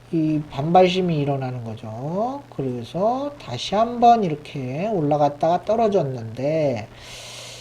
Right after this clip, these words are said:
어, 지금 뭐 이 주식이 올라간다 그렇게 생각은 안 합니다. 이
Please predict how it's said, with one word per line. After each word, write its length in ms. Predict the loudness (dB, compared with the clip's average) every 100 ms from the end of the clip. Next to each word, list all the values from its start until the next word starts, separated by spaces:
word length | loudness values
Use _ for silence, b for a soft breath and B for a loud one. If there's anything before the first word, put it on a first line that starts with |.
| B B -12 -4
어, 760 | -2 0 0 -2 -2 -4 -4 -6
지금 800 | 0 2 2 0 -2 -2 0 4
뭐 360 | 6 6 2 -4 -20 -20 -20 -20 -20 -20 -14 -4
이 140 | -4
주식이 440 | 0 -2 0 4 6
올라간다 1000 | 6 6 6 6 4 8 10 10 10 6 4
그렇게 380 | 2 0 -8
생각은 360 | -8 0 4 6
안 160 | 4 2
합니다. 480 | -2 -4 -6 -4
이 280 | -4 -2 -4